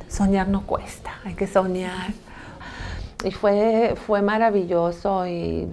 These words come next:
sentimientos encontrados en ese viaje. Fue un verano maravilloso que digo yo que Dios me regaló, el volver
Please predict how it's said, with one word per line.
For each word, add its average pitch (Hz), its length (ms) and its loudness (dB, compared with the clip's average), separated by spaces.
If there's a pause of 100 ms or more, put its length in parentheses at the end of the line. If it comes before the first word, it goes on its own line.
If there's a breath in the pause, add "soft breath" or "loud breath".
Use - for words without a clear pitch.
sentimientos 175 640 -4
encontrados 170 640 -4
en 170 100 -4
ese 170 220 -6
viaje. 170 440 -6
Fue 170 140 -6
un 170 300 -2
verano 170 400 -4
maravilloso 156 960 -8
que 165 120 -10
digo 156 260 -4
yo 151 280 -6
que 156 160 -8
Dios 143 240 -8
me 160 140 -6
regaló, 151 560 -4
el 170 320 -4
volver 151 420 -6